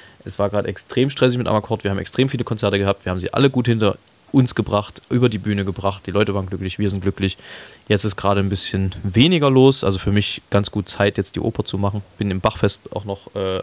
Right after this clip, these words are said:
ein, zwei Mal aktiv. Ähm, und dann das nächste Konzert, was ich empfehlen kann, unsere Jubiläumsreihe geht ja weiter, dreißig Jahre Amakord. Das nächste Konzert ist am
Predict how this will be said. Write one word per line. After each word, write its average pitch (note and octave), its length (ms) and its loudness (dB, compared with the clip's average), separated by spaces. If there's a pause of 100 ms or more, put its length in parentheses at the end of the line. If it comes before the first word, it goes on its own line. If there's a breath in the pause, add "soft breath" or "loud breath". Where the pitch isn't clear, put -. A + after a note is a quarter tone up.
(100)
ein, G2 140 -8
zwei G2+ 160 -6
Mal G2 160 -4
aktiv. G2+ 380 -4 (760 loud breath)
Ähm, G#2 380 2 (640)
und A2+ 160 2
dann C3 340 2 (140)
das - 140 -8
nächste A#2+ 260 2
Konzert, A2+ 260 -2
was G#2 120 0
ich G#2+ 40 -6
empfehlen A#2 240 0
kann, B2 300 -2 (240)
unsere G2+ 500 0 (320)
Jubiläumsreihe A2 680 2
geht G#2 180 0
ja G2 100 4
weiter, A#2 240 2
dreißig A2 260 2
Jahre G#2 220 2
Amakord. G2+ 440 0
Das G2+ 120 -2
nächste G#2+ 240 2
Konzert G#2+ 400 0
ist - 320 -2
am F#2+ 180 0